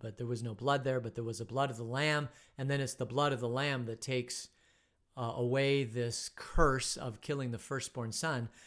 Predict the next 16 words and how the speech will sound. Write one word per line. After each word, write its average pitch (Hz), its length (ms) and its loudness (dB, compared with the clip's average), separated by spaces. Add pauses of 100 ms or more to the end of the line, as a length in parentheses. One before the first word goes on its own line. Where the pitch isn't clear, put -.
(140)
And 139 140 -2
then 123 300 0
when 123 440 0
we 143 440 2
as 117 200 -4
Christians 135 600 -4
look 113 200 -4
at 113 120 -6
the 110 80 -8
story, 113 320 -4
we 151 220 0
remember 117 440 -2
the 113 180 -6
ultimate 151 480 2
firstborn 113 540 -4
son, 117 360 -8